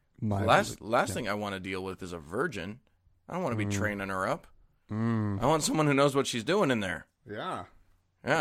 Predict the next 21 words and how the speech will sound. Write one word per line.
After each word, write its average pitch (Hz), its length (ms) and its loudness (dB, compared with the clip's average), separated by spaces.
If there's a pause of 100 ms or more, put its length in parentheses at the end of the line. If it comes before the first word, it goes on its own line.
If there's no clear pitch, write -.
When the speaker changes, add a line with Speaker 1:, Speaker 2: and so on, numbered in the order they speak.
Speaker 2:
I 139 80 4
want 170 140 6
Speaker 1:
Yeah. 127 60 0
Speaker 2:
s-, - 140 -6
I - 60 0
want 160 220 4
seventy-two 139 500 0
whores. 117 600 -2 (520)
Give 170 80 6
me 226 80 10
seven. 214 360 10 (120)
Speaker 1:
<laughs> 147 220 4 (180)
Speaker 2:
I 160 360 6
wanna 220 180 10
be 202 100 10
a 190 60 12
martyr 180 340 12
who 156 100 8
gets 160 280 8
seventy-two 165 540 6
hookers, 120 540 4